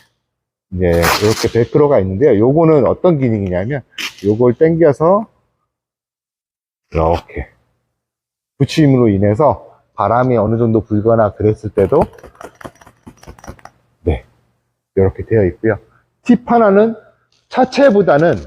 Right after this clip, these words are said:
항상 요쪽이 조금 낮게 설치가 되셔야 돼요. 지금 요렇게 어닝 맞췄을 때는.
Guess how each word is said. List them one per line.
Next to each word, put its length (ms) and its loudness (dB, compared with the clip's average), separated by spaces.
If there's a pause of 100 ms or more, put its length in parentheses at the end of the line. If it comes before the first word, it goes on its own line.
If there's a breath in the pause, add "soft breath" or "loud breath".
(200)
항상 520 -2
요쪽이 680 0 (300)
조금 320 2
낮게 840 0
설치가 400 -2
되셔야 440 -4
돼요. 240 -10 (1400)
지금 220 2
요렇게 360 2
어닝 380 0
맞췄을 460 -4
때는. 360 -12